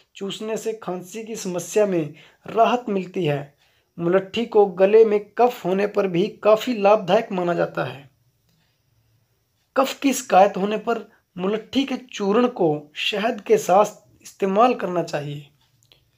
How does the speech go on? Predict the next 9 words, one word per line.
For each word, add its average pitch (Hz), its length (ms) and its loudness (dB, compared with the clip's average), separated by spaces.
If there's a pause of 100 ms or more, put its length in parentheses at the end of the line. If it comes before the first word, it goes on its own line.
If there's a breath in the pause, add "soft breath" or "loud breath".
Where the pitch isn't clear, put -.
(760)
मुलट्ठी 175 520 0
में 202 340 -2 (220)
फ्लेवोनॉइड 208 680 6
तत्व - 300 -4
पाया 160 240 0
जाता 156 280 -4
है, 190 280 -4 (340 soft breath)
जो 214 280 6
हमारे 165 440 0